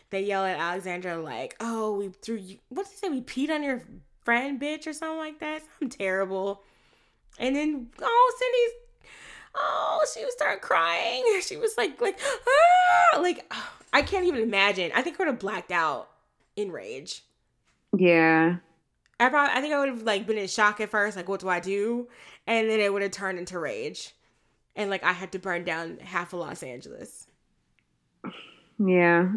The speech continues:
Speaker 2: I was like, not to, not on top of everything else, not a hate crime.
Speaker 1: Yeah.
Speaker 2: Like,
Speaker 1: And I was like, "Did y'all just, like, sit up there and, like, s-,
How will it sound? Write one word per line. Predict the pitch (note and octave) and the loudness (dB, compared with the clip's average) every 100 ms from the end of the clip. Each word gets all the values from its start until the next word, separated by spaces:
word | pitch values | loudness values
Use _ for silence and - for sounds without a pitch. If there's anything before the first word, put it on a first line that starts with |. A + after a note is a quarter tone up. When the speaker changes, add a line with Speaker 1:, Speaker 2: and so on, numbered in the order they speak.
| - | 2
Speaker 2:
I | A3 A#3 A#3 | 6 6 6
was | A3+ A#3 | 4 6
like, | A3 G#3+ - | 6 6 6
not | C4+ E4 E4+ D#4 - | 8 8 6 2 2
to, | B3 - | 0 4
not | B3 D4 G4+ F4+ B3+ - | 6 8 8 8 6 4
on | G#3+ B3+ C4+ | 4 4 6
top | D4+ C4 | 4 6
of | - | 6
everything | G#3 G#3 G#3+ G3+ F#3+ | 6 4 4 4 6
else, | F3+ F3 F#3 | 6 4 4
not | G3+ G3 G3 F#3+ - - _ | 6 8 6 4 0 -14 _
a | G3 | 2
hate | G3+ F#3+ - | 4 4 2
crime. | F3+ E3 - G3+ - _ _ - B3+ | 2 2 2 0 -6 _ _ -14 -6
Speaker 1:
Yeah. | E4+ G4 | 2 6
Speaker 2:
Like, | - A4 D#4+ C4 G#3 G3+ G3 G#3 _ _ _ _ _ - _ | 8 8 6 2 -2 -6 -12 -16 _ _ _ _ _ -20 _
Speaker 1:
And | A#4 | -4
I | B4 A#4 | -2 0
was | A4 G4+ | 0 0
like, | C4 | 0
"Did | C4 C#4 | -2 0
y'all | F4+ G#4 | 0 0
just, | G#4+ G#4+ G#4 | 0 -4 -4
like, | E4 | -6
sit | - F#4 | -2 0
up | F4+ F4+ | -2 -2
there | F4+ F4 E4+ | -2 0 -2
and, | E4 | -2
like, | D4+ C4+ A#3+ | -4 -4 -6
s-, | - | -10